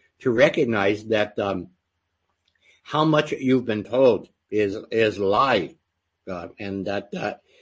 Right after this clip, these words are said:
that in order to, to encompass that, there needs to be a movement of courage that encourages people to connect and be truthful with one another and to speak out every time and every place they can,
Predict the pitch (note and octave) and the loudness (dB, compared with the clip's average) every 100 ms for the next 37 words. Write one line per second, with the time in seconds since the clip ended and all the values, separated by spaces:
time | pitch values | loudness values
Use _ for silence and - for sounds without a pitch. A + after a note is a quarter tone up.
0 | - - _ _ - - - B2 C3+ B2+ | -20 -20 _ _ -20 -20 -8 4 4 4
1 | C3 C3 E3+ F3 E3+ B2+ B2 C#3 B2 B2 | 4 4 4 2 -2 -6 -2 -2 -2 -4
2 | D#3+ F#3+ C3 - A#2+ A2 A#2 A#2 C#3 E3+ | -6 -2 -4 -2 -2 -2 -2 -2 0 -2
3 | - C3+ A2+ C3 B2+ A#2+ A2+ C3 E3+ D#3+ | -2 -4 2 0 2 -2 0 2 0 0
4 | C#3 B2 - G#2 - - - F#3 C#3 G2+ | -4 -4 -6 -10 -10 -10 -2 2 4 2
5 | - A2+ A2 A2+ - E3+ F#3+ - C3+ - | -2 -4 -4 -6 -2 0 2 0 -6 -2
6 | B2+ A2 A#2 A2 - _ _ - C#3+ - | -2 -2 -2 -2 -4 _ _ -4 -4 -4
7 | A#2+ B2+ D3 - - - _ _ _ B2+ | -2 0 0 -4 -20 -20 _ _ _ -2
8 | A#2 G#2 A#2+ - C#3+ C#3+ C#3+ - A2+ G#2+ | 0 2 -2 0 0 0 -2 -4 0 0
9 | G#2+ A#2+ A2+ A2 A2 B2 B2 G#2+ - - | 0 -2 -2 -2 0 2 2 0 -4 -18
10 | - A#2 A#2+ B2 - - E3 D#3+ A#2+ G#2 | -4 -2 -2 -4 -4 2 2 4 2 0
11 | G#2 _ _ _ C3+ - D#3 C#3+ C3+ B2+ | -4 _ _ _ -8 -4 -4 -4 -4 -2
12 | A#2+ A#2+ A#2+ A2 A2 - G2+ F#2+ G2+ F#2+ | -2 -2 -4 -2 -4 -4 -6 -4 -6 -6
13 | - D3 B2+ A2 | -4 -2 -2 -4